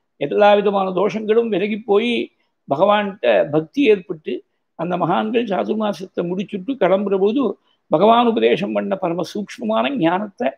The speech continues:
இந்த குழந்தைக்கு உபதேசம் பண்ணிட்டு கிளம்பி போயிட்டாள்.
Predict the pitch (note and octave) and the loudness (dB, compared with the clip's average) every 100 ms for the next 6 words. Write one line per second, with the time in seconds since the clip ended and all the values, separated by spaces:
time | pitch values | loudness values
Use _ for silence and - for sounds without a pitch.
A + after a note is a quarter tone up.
0 | _ _ _ _ F3 F#3 F3 F3 F#3+ A3+ | _ _ _ _ -4 -2 0 2 2 2
1 | A3 C#4+ A3 G#3+ A3+ G#3 A3 G#3 F#3+ F3+ | 0 0 2 4 4 2 0 -2 -2 -2
2 | G#3+ G3 F#3+ - G3+ | -2 0 0 2 2